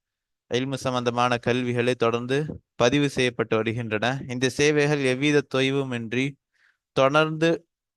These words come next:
நடைபெறுவதற்காக வேண்டி துஆ செய்யுங்கள், இன்னும் ஆதரவு தாருங்கள்.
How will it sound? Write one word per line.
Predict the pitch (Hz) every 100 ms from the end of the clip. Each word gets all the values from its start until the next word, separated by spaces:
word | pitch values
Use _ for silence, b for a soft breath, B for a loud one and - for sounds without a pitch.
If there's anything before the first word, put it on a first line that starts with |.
| _ _ _
நடைபெறுவதற்காக | 139 139 151 147 135 127 123 123 120 120
வேண்டி | 120 135 135
துஆ | 117 117 127 151
செய்யுங்கள், | - 139 123 120 117 123
இன்னும் | - 120 117
ஆதரவு | 117 113 127 131 131 120
தாருங்கள். | 113 110 107 117 120